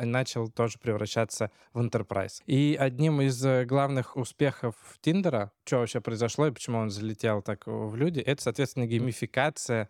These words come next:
процесса знакомства. По факту приложение Тиндера очень простое. То есть вы заходите внутрь, у вас есть, э, карточки, и вы их просто свайпаете, ну, пальцем просто влево или вправо делаете, соответственно, карточки улетают либо вправо, либо влево. Влево это, соответственно, нет, вправо типа как лайка.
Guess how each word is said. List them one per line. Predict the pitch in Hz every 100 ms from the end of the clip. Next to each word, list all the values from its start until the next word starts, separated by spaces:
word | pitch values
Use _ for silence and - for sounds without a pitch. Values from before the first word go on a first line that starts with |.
| -
процесса | 117 101 131 127 -
знакомства. | 104 117 - 107 98 - 98 -
По | 123
факту | - 160 - - 120
приложение | - 120 117 139 127 120
Тиндера | 139 165 143 117
очень | 120 131 113
простое. | 113 - - 104 101
То | - 101
есть | -
вы | 120 120
заходите | 117 127 120 113
внутрь, | 139 190 151
у | 113
вас | 120 117
есть, | 120 - -
э, | 113 110 104 -
карточки, | 127 151 151 - - 156 _ _ _ _ _ _ _ -
и | 123 123 123
вы | 117 139
их | 117
просто | 123 120 -
свайпаете, | - 117 113 - 104 - 104 104
ну, | 135 117 _ _ _
пальцем | - 117 - 107
просто | 98 107 - 107
влево | 107 131 131 107
или | 104
вправо | - - 104 98
делаете, | 147 160 -
соответственно, | - 131 127 110 101
карточки | 120 - - - 110
улетают | 104 104 101 95 95 92
либо | 98 98
вправо, | - 127 151
либо | 120 113
влево. | 101 101 95 101
Влево | 101 113 123 110
это, | 107 101
соответственно, | 113 107 107 - 107
нет, | 147 180 -
вправо | _ - 120 120 110
типа | - 107
как | 98 -
лайка. | 90 85 -